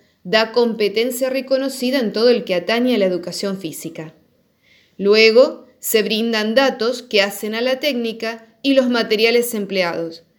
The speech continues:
y se menciona el largo de la película, que es de unos veinte metros.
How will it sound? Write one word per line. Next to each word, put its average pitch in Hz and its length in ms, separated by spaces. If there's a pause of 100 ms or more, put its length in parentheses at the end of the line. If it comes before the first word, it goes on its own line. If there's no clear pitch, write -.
(260)
y 226 120
se 214 140
menciona 214 520
el 196 180
largo 277 360
de 233 100
la 196 180
película, 269 580
que 202 100
es 202 60
de 226 60
unos 202 280
veinte 226 460
metros. 170 540